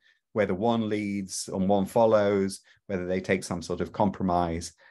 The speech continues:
and we could use these types of interactive models to answer those kinds of questions.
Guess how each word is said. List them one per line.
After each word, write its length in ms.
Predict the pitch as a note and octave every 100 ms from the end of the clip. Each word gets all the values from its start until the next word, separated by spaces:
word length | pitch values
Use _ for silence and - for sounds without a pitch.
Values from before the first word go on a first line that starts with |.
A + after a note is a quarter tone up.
| _ -
and 140 | F#2+
we 80 | E2+
could 160 | - F#2+
use 180 | F#2
these 160 | F2+ F#2+
types 280 | - F2 -
of 60 |
interactive 560 | F2+ F2+ G2 E2+ - F2
models 360 | F2 E2 F2 -
to 160 | -
answer 320 | E2+ F2 -
those 240 | E2+ D#2+ D#2
kinds 260 | - D#2+
of 80 | D#2
questions. 560 | - - - - -